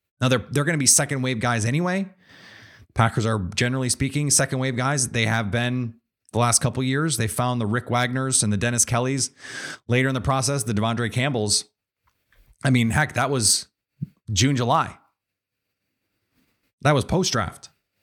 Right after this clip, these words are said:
Russell Douglas, same thing. So they, I'm sure they trust their scouts to make this all work. But, you know, if you could get a Will Fuller, if you could get an Allen Robinson, and now that you have Aaron Rodgers and, and the whole world,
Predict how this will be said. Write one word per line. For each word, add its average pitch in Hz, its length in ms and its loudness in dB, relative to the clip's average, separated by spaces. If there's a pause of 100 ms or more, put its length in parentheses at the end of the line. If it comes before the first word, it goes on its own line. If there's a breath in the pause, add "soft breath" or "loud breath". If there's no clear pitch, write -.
(140)
Russell 117 300 2
Douglas, 143 360 0
same 139 200 2
thing. 135 280 -4 (840 loud breath)
So 131 140 2
they, 165 160 2 (100)
I'm 160 140 2
sure 185 160 2
they 180 100 0
trust 165 440 2
their 143 120 0
scouts 151 520 0
to 131 100 0
make 135 180 -2
this - 180 0
all 120 200 2
work. 147 440 -4 (1200 soft breath)
But, 147 360 0
you 180 120 2
know, 131 240 0
if 151 180 -2
you 185 80 0
could 113 160 -2
get 165 180 0
a 175 60 2
Will 127 220 -2
Fuller, 104 420 -4 (1600)
if 131 120 2
you 185 80 8
could 151 200 0
get 156 180 2
an 170 80 0
Allen 131 240 0
Robinson, 107 580 0 (1120)
and 139 140 4
now 180 160 6
that 208 100 2
you 170 80 4
have 165 160 2
Aaron 165 180 -2
Rodgers 147 280 0
and, 120 180 -6
and 156 160 0
the 131 60 0
whole 240 340 0
world, 175 540 -2